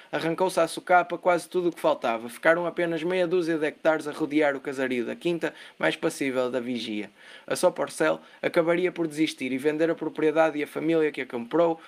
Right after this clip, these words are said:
Quando ousou confessar a Natália Esteves que pensavam plantar eucaliptos, foram logo avisados: "Se os botais, nós os arrancamos." As vinte restantes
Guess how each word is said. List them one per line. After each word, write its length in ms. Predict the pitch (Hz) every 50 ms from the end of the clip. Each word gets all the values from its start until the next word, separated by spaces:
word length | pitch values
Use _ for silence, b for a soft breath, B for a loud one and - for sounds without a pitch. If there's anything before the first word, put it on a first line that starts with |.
| B B B
Quando 200 | - 160 156 160
ousou 440 | 156 151 156 185 185 185 170 160 -
confessar 640 | - - 165 160 - - - - 143 123 120 123
a 60 | 127 131
Natália 420 | 139 139 - 170 160 160 151 147
Esteves 400 | 135 - - 131 120 117 120 -
que 80 | - _
pensavam 680 | - 147 147 143 - - 147 139 131 120 120 120 B B B B
plantar 380 | - 151 143 147 - 175 165 165
eucaliptos, 520 | 151 135 - 135 135 156 170 165 165 -
foram 260 | - 156 147 147 143 151
logo 240 | 170 175 165 160
avisados: 500 | 160 143 143 135 123 139 117 113 113 - - B B B
"Se 140 | B - 208
os 120 | 208 185 175
botais, 520 | 175 170 - 165 156 151 151 147 - - B B B B
nós 220 | 151 147 147 139 131
os 120 | 135 139
arrancamos." 680 | 147 127 135 135 131 117 - 110 104 104 92 - - - _ _ b b b b b b
As 120 | - 156 147
vinte 200 | 185 202 185 -
restantes 580 | - 156 - - 165 160 160 165 156 - -